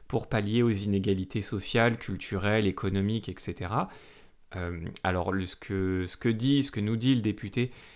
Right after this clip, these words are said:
c'est que effectivement, il y a des aides via la politique de la ville, mais que, euh, comme il nous le dit en titre,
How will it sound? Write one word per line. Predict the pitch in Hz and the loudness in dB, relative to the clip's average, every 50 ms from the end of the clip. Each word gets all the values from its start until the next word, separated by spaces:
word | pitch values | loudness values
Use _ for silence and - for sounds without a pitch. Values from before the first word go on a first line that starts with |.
| - - - | -20 -20 -14
c'est | - - - | -12 -10 -10
que | - - 110 104 98 - - - - - _ - | -6 -2 0 0 0 0 -2 -8 -20 -10 _ 2
effectivement, | 127 117 - - 120 - - - - 113 110 117 117 117 110 - - | 2 2 4 2 -2 -4 -4 -6 -4 -2 0 0 0 0 -2 -2 -4
il | - 92 | -4 -2
y | 98 98 | 0 0
a | 95 | 2
des | 92 101 101 95 110 | 2 2 2 2 4
aides | 117 113 104 - - - | 2 2 2 -2 -6 -6
via | 107 107 107 107 117 113 | -4 -2 2 4 4 4
la | 107 98 | 4 2
politique | 95 - 101 92 90 82 - 101 101 92 | 0 0 -2 -4 -4 -4 -4 -6 -4 -2
de | 95 | -2
la | 87 92 90 | -2 -2 0
ville, | 98 127 170 180 165 - - - - - - - - | 0 2 2 2 0 -2 -4 -12 -20 -20 -18 -10 -4
mais | 98 95 95 92 - | 0 0 0 0 0
que, | - - 131 135 143 139 - - | 0 2 4 4 6 4 4 2
euh, | - 90 90 87 | 0 -2 -2 -2
comme | - - 101 98 | -2 -2 -2 0
il | 95 95 | 0 0
nous | 95 92 90 | 0 -2 -2
le | 87 | -4
dit | 87 90 | -4 -4
en | 87 87 85 | -6 -6 -2
titre, | - 135 143 143 - - | 0 0 0 0 -2 -8